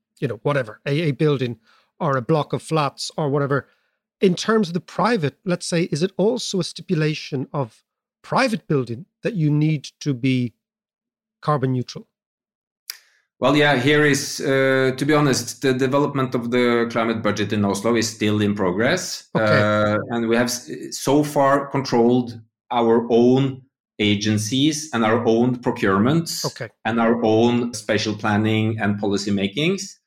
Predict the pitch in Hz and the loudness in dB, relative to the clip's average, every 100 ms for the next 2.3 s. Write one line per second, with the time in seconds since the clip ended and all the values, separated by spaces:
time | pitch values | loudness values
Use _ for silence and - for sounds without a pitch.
0 | _ _ _ - 113 113 135 165 156 117 | _ _ _ -6 -2 2 4 4 2 2
1 | 120 131 104 95 101 127 151 - 113 104 | 2 2 2 0 -2 -2 0 0 -2 0
2 | 104 110 107 | 2 2 0